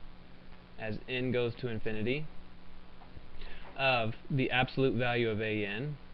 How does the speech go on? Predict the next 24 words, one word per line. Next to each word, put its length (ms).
raised 300
to 60
the 120
one 220
over 260
n. 260
Okay, 240
and 120
this, 140
the, 180
the 80
reason 300
why 140
it's 100
called 200
the 80
root 260
test 260
is 120
because 440
we're 100
computing 480
nth 240
roots. 320